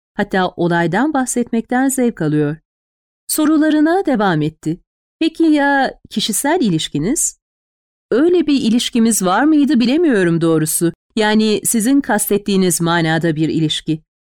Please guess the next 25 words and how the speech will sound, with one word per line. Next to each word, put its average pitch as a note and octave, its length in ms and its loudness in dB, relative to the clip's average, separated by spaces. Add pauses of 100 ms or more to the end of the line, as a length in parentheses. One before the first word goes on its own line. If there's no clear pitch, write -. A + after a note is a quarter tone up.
(160)
Aktörler E4+ 540 0
genellikle C4+ 800 0 (680)
eliyle A#3 480 2 (180)
ne A3+ 120 2
manaya C4 540 2
geldiği F3 520 0
belirsiz G#3 500 0
bir C4 160 2
jest G3+ 420 -2
yaptı. D#3 480 -4 (260)
Bileğindeki G#3 640 0
alacalı G#3+ 520 0
bulacalı F#3+ 440 0
bileklik D#3 420 -4
oynadı. D#3 520 -2 (600)
"Birbirinin D#4 640 2
cazibesine G3+ 760 0
kapılırlar. E3 720 -2 (460)
Tencere D4+ 460 2
yuvarlanır, F3+ 640 2
kapağını C4+ 520 0
bulur B3+ 260 0
da D4 140 0
diyebiliriz B3 640 0
buna. D#3+ 280 -2